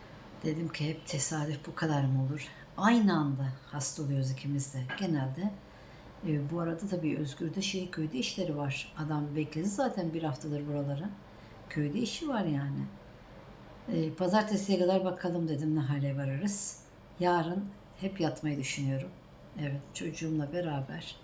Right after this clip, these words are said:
Onun yine bir ilaçları falan şeyleri var. Olmadı acile götürürüm. Ne yapayım mecburen. Ama "Bu akşam acile gidebilir misin?" deseniz yok, gidecek durumda değilim. Şu anda çalışma isteğim de kalmadı. Vücut gitti çünkü.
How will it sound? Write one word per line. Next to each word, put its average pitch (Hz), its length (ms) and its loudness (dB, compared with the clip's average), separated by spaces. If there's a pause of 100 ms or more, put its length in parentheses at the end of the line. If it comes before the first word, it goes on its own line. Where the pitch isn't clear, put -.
(760)
Onun 175 160 2
yine 160 400 2
bir 160 100 0
ilaçları 151 580 -2
falan 151 440 -2
şeyleri 147 520 -2
var. 160 160 -4
Olmadı 175 680 0
acile 156 400 0
götürürüm. 147 540 -2 (880)
Ne 156 80 2
yapayım 156 400 -2
mecburen. 147 540 -2 (240)
Ama 151 120 0 (160)
"Bu 175 100 4
akşam 180 600 0
acile 151 300 -4
gidebilir 147 360 -2
misin?" 147 340 0
deseniz 170 460 -4
yok, 135 140 -4 (120)
gidecek 139 340 -4
durumda 180 320 -2
değilim. 135 300 -4 (800)
Şu 160 200 -2
anda 170 260 0
çalışma 147 480 -4
isteğim 151 440 0
de 135 100 -4
kalmadı. 139 420 -4
Vücut 147 280 -4
gitti 131 240 -8
çünkü. 139 440 -2